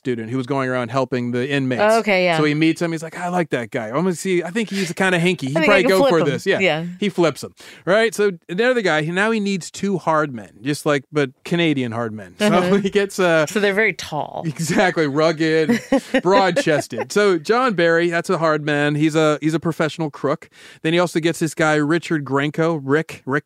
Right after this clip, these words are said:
Speaker 1: Grenko. He's a fellow hard man.
Speaker 2: I
Speaker 1: But
Speaker 2: thought you were gonna say Richard Grieco.
Speaker 1: No, no, he could not get him. He was, uh, not
Speaker 2: Darn it.
Speaker 1: available.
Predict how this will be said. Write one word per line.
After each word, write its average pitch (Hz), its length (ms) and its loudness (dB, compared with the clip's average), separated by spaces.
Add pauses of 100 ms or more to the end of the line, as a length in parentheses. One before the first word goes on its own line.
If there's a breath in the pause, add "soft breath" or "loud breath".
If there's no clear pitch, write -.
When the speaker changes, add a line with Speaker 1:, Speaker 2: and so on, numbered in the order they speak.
Speaker 1:
Grenko. 156 540 0
He's 160 180 -2
a 160 100 0
fellow 147 320 0
hard 131 300 0
man. 135 240 -2 (300 loud breath)
Speaker 2:
I 196 80 2
Speaker 1:
But 180 60 0
Speaker 2:
thought 226 180 2
you 214 60 -2
were 202 60 0
gonna 196 100 -2
say 180 180 -2
Richard 165 400 -4
Grieco. 156 640 -6
Speaker 1:
No, 156 520 4
no, 139 240 2
he 139 140 -2
could 175 200 -2
not 175 180 -2
get 151 140 0
him. 120 140 -4
He 113 140 -4
was, 131 180 -2
uh, 143 140 0
not 147 140 0
Speaker 2:
Darn 165 40 2
it. 156 40 -2
Speaker 1:
available. 156 540 2